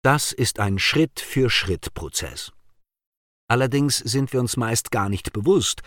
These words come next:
dass es dort im Keller noch einen Stapel Konserven gibt. Schließlich haben wir sie gerade deshalb in die Unwahrnehmbarkeit weggesperrt, um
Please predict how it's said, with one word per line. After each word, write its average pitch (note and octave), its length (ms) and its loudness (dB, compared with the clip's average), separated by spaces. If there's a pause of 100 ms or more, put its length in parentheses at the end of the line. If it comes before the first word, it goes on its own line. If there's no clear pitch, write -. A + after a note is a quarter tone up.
(140)
dass G2 160 0
es G#2+ 120 -2
dort G2+ 260 2
im F#2+ 120 -2
Keller F#2+ 320 0
noch F2+ 200 -6
einen F#2 220 -4
Stapel G2 440 -2
Konserven F#2+ 540 0
gibt. E2 340 -8 (760)
Schließlich D3 540 -2
haben A#2+ 240 -2
wir B2 100 2
sie A2+ 140 -2
gerade F#2+ 500 -2
deshalb F2 560 -4
in E2 140 -6
die E2+ 160 -8
Unwahrnehmbarkeit F2+ 1200 -2
weggesperrt, G2+ 760 -4 (260)
um G#2 320 4